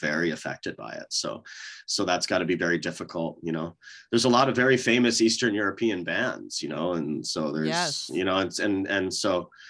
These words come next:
Speaker 1: a lot of buckling down right now and, and stuff like that. So it's just, my heart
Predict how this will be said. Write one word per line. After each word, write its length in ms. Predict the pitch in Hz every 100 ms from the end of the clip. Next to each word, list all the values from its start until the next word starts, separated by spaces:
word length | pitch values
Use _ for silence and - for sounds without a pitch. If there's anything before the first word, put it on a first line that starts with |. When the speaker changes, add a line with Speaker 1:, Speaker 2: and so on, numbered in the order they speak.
| - - -
Speaker 1:
a 40 | 107
lot 100 | 110
of 80 |
buckling 420 | 117 117 120 104 90
down 300 | 92 98 101
right 180 | 95
now 300 | 92 92 90
and, 280 | 87 85 82 - -
and 180 | 85 85
stuff 240 | 90 85
like 180 | 87 -
that. 240 | 87 82
So 160 | - 87
it's 140 | 85
just, 220 | - 87
my 80 | 82
heart 320 | 82 85 85